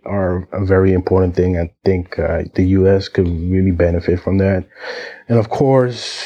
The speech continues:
you know, there's all these kind of people who are pulling at each other, and, like,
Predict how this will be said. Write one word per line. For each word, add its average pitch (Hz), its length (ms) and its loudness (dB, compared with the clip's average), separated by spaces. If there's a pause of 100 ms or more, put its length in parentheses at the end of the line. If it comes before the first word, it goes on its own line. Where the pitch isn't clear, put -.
(160)
you 135 120 0
know, 104 300 2 (960)
there's 101 140 -6
all 110 440 2
these 104 340 -2
kind 104 380 -2
of 101 160 -6
people 98 760 -6
who 101 220 -6
are 98 120 0
pulling 98 600 -2 (120)
at 104 180 -4
each 98 220 -6
other, 98 200 -2 (100)
and, 95 180 -4
like, 92 240 -6